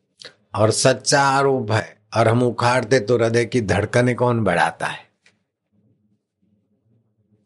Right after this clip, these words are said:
वो सच्चिदानंद परमात्मा की विवेक शक्ति है।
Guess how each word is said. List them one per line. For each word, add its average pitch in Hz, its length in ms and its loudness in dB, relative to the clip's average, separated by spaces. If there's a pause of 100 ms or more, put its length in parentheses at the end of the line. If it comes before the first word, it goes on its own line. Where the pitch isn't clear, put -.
(340)
वो 131 160 6
सच्चिदानंद 123 1000 0
परमात्मा 110 800 0
की 117 260 0
विवेक 104 560 -2
शक्ति - 560 -6
है। - 120 -20